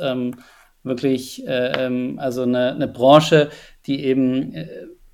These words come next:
unter ein Prozent in F und E investiert. Wir haben in, in,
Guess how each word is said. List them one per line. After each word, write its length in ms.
unter 320
ein 180
Prozent 400
in 140
F 180
und 140
E 160
investiert. 760
Wir 160
haben 400
in, 300
in, 260